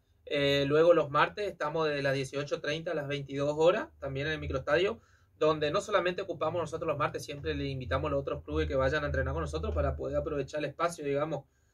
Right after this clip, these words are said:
eh, como al Club Libertad y al Club Tatucito, siempre le estamos invitando que vayan y, y a veces van, juegan con nosotros los martes también,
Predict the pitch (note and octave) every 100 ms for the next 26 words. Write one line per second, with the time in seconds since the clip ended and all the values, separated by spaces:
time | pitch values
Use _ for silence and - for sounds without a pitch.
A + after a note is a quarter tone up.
0 | _ _ _ - C#3 C3 B2+ B2 C3 C3
1 | B2+ B2 C#3 C#3 C3 C3+ D#3 F#3 F3 C3+
2 | C#3+ C#3+ C#3+ C3 B2+ D3+ D#3 C#3+ C#3 C#3+
3 | C3+ C#3 D3+ C3 C#3 D3+ E3+ C3+ B2+ C3
4 | D3+ D3 C3 B2 C3 B2+ B2 B2 B2+ B2+
5 | C#3+ C3+ D#3+ D#3+ C#3 D3 D3 C#3 C3+ C#3
6 | E3 D3 C3+ D3+ E3+ D3+ C#3+ D#3+ A3+